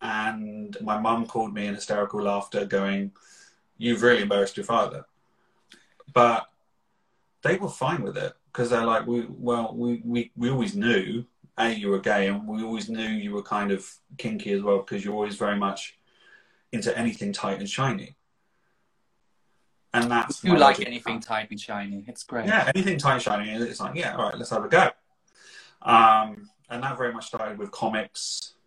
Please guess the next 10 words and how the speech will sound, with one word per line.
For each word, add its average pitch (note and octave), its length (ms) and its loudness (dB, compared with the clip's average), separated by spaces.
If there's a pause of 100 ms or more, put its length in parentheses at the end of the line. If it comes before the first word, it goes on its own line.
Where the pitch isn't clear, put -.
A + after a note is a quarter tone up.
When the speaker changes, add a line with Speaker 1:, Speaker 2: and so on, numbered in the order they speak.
(920)
Speaker 1:
Uh, G2+ 420 2
then A2 200 0
that G#2 220 -2
grew G#2 260 -2
into G2 640 -2 (100)
Lycra. G#2 540 0 (1080)
And G#2 340 -2
then G2 240 0
from G2 200 -6
Lycra G2 640 0